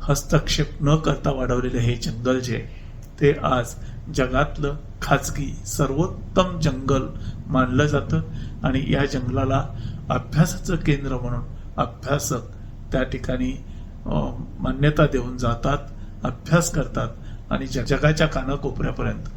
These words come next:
अब्दुल करीम यांच्या कार्याची दखल घ्यायला भाग पाडतात. अशा एका निसर्गवेड्या वीराच्या बद्दल आपण जाणून घेऊन आपणही प्रेरित व्हायला हवं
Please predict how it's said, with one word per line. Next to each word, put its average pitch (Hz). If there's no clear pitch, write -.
अब्दुल -
करीम 143
यांच्या 135
कार्याची 135
दखल 131
घ्यायला 113
भाग 107
पाडतात. -
अशा 151
एका 143
निसर्गवेड्या 131
वीराच्या 143
बद्दल -
आपण 131
जाणून 123
घेऊन 113
आपणही 131
प्रेरित 131
व्हायला 123
हवं 104